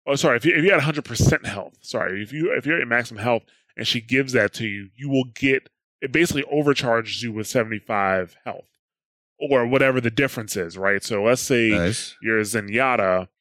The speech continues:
Speaker 1: and, um, you are at one hundred health.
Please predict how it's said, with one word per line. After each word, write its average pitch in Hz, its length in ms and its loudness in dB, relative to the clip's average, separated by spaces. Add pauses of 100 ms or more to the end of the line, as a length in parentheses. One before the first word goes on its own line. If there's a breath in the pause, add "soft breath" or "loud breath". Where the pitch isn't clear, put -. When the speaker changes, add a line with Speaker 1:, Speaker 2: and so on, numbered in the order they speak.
(480)
Speaker 1:
and, 95 760 0 (140)
um, 92 400 -6 (560)
you 113 540 -6
are 101 580 2
at 104 320 0
one 110 140 -10
hundred 104 340 -6
health. 101 440 -2